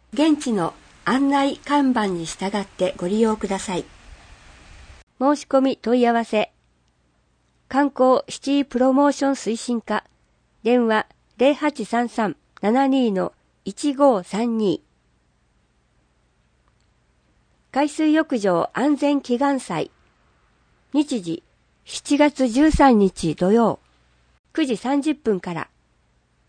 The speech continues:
場所、室積海水浴場、松林内。なお、雨天時は、早長八幡宮にて行います。問い合わせ、市観光協会。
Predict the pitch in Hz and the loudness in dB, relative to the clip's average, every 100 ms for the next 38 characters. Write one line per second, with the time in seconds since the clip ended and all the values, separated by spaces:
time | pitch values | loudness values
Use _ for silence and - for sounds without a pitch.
0 | - 185 - 233 - _ _ _ _ - | -4 -4 -2 -4 -4 _ _ _ _ -4
1 | 226 285 277 262 180 220 262 294 285 285 | 2 4 4 0 0 -2 -2 0 0 0
2 | 285 208 185 143 - _ - 175 302 277 | -2 -4 -2 -4 -6 _ -10 -8 -4 -2
3 | 277 269 - 226 180 - _ _ _ _ | 0 -2 -4 -4 -4 -8 _ _ _ _
4 | _ _ _ _ _ _ _ 269 262 208 | _ _ _ _ _ _ _ 0 2 2
5 | 208 _ _ _ _ 208 - 302 277 220 | 0 _ _ _ _ -6 2 2 4 0
6 | 165 165 - _ _ _ _ _ _ _ | -4 -6 -10 _ _ _ _ _ _ _
7 | 214 254 294 285 277 262 - 277 294 285 | -2 2 2 0 -2 -4 -2 0 2 0
8 | 220 196 196 208 170 - 190 208 196 185 | 0 0 -2 -4 -2 -2 -2 -2 0 -2
9 | 170 175 - _ _ _ _ _ _ _ | -2 -4 -8 _ _ _ _ _ _ _
10 | _ _ _ _ _ _ _ _ _ - | _ _ _ _ _ _ _ _ _ 0
11 | 269 262 254 247 233 226 _ _ _ _ | 2 4 2 0 -2 -4 _ _ _ _
12 | - 294 294 - 247 294 302 294 - 285 | -8 -4 -4 -4 -2 0 2 -2 2 2
13 | 220 175 151 | 2 -4 -8